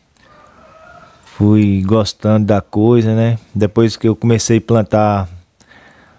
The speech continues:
horta, visando comercial, não deu certo, porque o, o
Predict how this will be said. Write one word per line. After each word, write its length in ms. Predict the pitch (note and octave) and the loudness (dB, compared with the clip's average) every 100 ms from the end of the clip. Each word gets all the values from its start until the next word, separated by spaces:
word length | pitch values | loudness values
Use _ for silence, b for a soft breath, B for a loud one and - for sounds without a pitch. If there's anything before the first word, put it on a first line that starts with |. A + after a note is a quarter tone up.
| b - | b -4
horta, 600 | G#2+ A#2 A2 - G2 F2 b b b _ - | 0 0 -2 -4 -6 -6 b b b _ -6
visando 880 | G#2 G#2+ G#2 G#2+ G#2+ G#2 G2 F#2 - _ _ _ _ | 0 2 2 2 2 0 -2 -4 -12 _ _ _ _
comercial, 880 | G#2 G#2 G2+ - G2+ G2 G#2 A2+ A2 _ _ b b b b b | 0 2 0 0 0 2 0 -2 -6 _ _ b b b b b
não 160 | A#2+ A#2 | 0 2
deu 180 | A#2 A2 | 2 0
certo, 600 | - A2+ B2 B2 - G#2 | 0 0 2 0 -4 -6
porque 400 | G2+ F2+ G#2 G2+ | -6 -6 -4 -4
o, 100 | F#2+ _ _ | -6 _ _
o 180 | - F#2+ | -10 -10